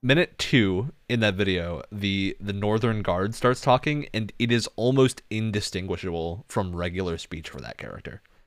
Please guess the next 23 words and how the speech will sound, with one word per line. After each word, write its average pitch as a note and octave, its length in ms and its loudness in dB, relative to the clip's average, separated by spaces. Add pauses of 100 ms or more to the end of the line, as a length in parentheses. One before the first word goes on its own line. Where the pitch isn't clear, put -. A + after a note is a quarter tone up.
(840)
Like, G#2+ 100 4
some G3 220 6
of - 20 4
the D#3+ 80 6
characters, B2+ 380 8
it's G2 140 -4
very G#2+ 200 4
noticeable G2+ 580 2
that G2 120 2
it's - 260 -6 (100)
A F#2+ 140 0
I F2+ 220 2
speech, - 580 -4 (460)
but A#2+ 160 2
for G#2+ 140 2
that G#2 260 4
specific A#2+ 480 0
character, C3+ 680 0 (320)
it's A2 200 0 (160)
almost A#2 400 2
indistinguishable. F#2 880 -8 (680)
Um, F#2 480 -2
<laughs> F#3+ 60 6